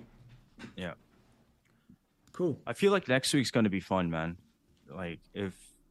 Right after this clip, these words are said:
Speaker 1: it's going to be Salah versus Son, I feel.
Speaker 2: What, next week?
Speaker 1: Yeah, our transfers next week.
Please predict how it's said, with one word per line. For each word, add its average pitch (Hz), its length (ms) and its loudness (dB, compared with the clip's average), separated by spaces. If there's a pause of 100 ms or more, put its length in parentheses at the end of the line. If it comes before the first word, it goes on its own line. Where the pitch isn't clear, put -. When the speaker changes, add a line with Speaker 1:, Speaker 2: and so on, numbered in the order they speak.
Speaker 1:
it's - 140 -12
going 110 220 0
to - 80 -6
be 101 140 2
Salah 98 320 2
versus 87 200 -2
Son, 92 280 -4 (260)
I 82 80 -12
feel. 80 340 -10 (2000)
Speaker 2:
What, 143 200 0
next 156 240 -2
week? 175 280 0 (1120)
Speaker 1:
Yeah, 87 220 0 (240)
our 95 100 -4
transfers 90 500 -4
next - 220 -12
week. 78 160 -14